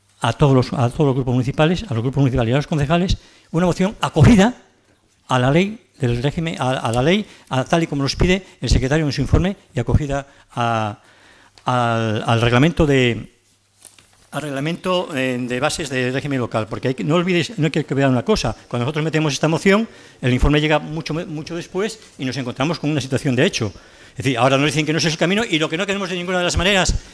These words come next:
es tener ningún problema de, de, de, de ningún corte. Nosotros queremos hacer esa consulta si no se modifican las cosas, porque hoy,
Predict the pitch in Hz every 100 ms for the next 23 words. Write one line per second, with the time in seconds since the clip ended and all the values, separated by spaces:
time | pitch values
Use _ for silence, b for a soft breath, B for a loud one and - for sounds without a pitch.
0 | B - 175 175 190 180 B B - 151
1 | 196 180 175 196 190 170 B B 139 147
2 | 147 139 143 143 143 139 143 139 170 160
3 | 123 107 120 147 220 208 202 202 170 170
4 | 147 170 160 - 240 220 220 B B _
5 | - 151 147 170 175 160 170 156 143 185
6 | 127 - 147 - 160 240 143